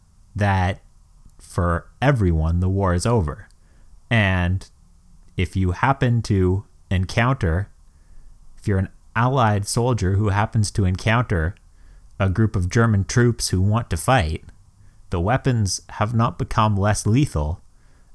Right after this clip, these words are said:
as the war winds down into its final days, and the decisions made at this point will shape the post-war world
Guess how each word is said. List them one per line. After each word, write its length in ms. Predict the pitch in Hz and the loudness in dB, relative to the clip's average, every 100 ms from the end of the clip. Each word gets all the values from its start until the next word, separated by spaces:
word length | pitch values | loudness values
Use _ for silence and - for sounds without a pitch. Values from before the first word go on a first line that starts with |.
| - | -4
as 180 | 92 87 | -2 0
the 120 | 95 | -2
war 380 | 90 101 113 101 | 0 0 2 2
winds 340 | 101 110 98 | 2 2 0
down 340 | 92 110 113 95 | 0 2 2 0
into 280 | 98 95 | 0 -2
its 200 | 80 - - | -2 -6 -12
final 440 | - - 117 107 95 | -8 -2 0 0 0
days, 580 | 120 113 78 82 - - - - _ - - - | 0 0 -2 -2 -6 -10 -20 -20 _ -20 -20 -2
and 640 | 113 92 85 85 90 - - - - - - - - | 0 2 2 0 -2 -6 -20 -20 -20 -20 -20 -20 -8
the 80 | 95 | -6
decisions 680 | 76 87 - 143 131 123 90 | -2 -2 2 2 2 2 2
made 560 | 98 113 110 87 90 - 87 | 2 2 2 2 -2 -4 -4
at 160 | 90 | -4
this 320 | 98 98 135 - | -2 0 0 0
point 440 | - 78 76 73 - - - - - - - - | -2 -2 -2 -10 -16 -20 -20 -20 -20 -20 -20 -6
will 340 | 87 120 107 | 0 2 2
shape 540 | - - 123 104 - 107 | -2 0 2 0 0 -2
the 160 | 90 | -2
post-war 680 | 82 - 120 107 123 101 90 | 2 4 4 0 -2 -2 0
world 560 | 98 120 80 78 80 | 0 0 0 -2 -6